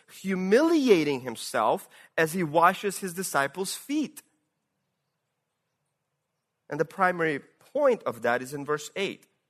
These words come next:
of chapter thirteen, when Peter comes to him and says, "You will never wash my feet."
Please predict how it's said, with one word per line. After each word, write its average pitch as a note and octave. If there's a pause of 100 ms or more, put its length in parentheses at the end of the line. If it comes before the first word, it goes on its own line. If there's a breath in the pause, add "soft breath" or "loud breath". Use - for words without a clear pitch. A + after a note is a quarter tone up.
(440)
of -
chapter G2+
thirteen, F#2+ (680)
when A#2
Peter D3+
comes C3+
to -
him B2
and A#2
says, A2
"You D#3
will A#2+
never A2
wash D#2
my C#2
feet." -